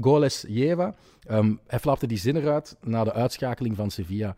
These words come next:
in de Copa del Rey. In de achtste finale was dat tegen, tegen Betis. En dat werd een soort, eh, geuzenleuze voor Iglesias, hè. Dus, dus, hè, en de panda, hoeveel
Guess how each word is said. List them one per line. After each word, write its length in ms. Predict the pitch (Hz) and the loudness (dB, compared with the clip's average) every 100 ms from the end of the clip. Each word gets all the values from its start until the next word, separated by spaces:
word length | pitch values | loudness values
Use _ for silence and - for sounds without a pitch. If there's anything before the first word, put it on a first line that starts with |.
| - - _ _ | -14 -20 _ _
in 180 | - 101 | -6 -4
de 60 | 90 | -4
Copa 240 | 92 92 | -6 -6
del 120 | 82 | -6
Rey. 80 | 90 | -6
In 60 | 110 | -6
de 60 | |
achtste 200 | 95 - | -8 -12
finale 340 | - 82 101 131 | -14 -12 -10 -8
was 140 | 135 | -10
dat 180 | 135 - | -12 -10
tegen, 440 | 120 113 104 - | -10 -8 -10 -10
tegen 200 | 117 110 | -8 -6
Betis. 280 | 95 95 147 | -6 -6 -2
En 60 | 127 | 0
dat 140 | 120 | 2
werd 160 | 139 123 | 2 2
een 80 | |
soort, 380 | 120 135 123 - - _ _ _ | 0 2 2 -2 -18 _ _ _
eh, 100 | - 107 - _ _ | -10 -10 -10 _ _
geuzenleuze 800 | - - 120 139 123 120 123 110 | -20 -4 4 6 6 6 4 2
voor 120 | 104 | 0
Iglesias, 500 | 98 90 90 90 85 | -2 -4 -8 -10 -10
hè. 140 | 117 135 | -8 -8
Dus, 260 | 104 - | -10 -10
dus, 240 | - 95 - | -10 -10 -8
hè, 180 | 107 120 | -6 -6
en 220 | 98 98 | -6 -6
de 60 | 101 | -6
panda, 420 | - 117 123 127 | -4 -2 0 0
hoeveel 380 | 117 117 113 | 0 0 -2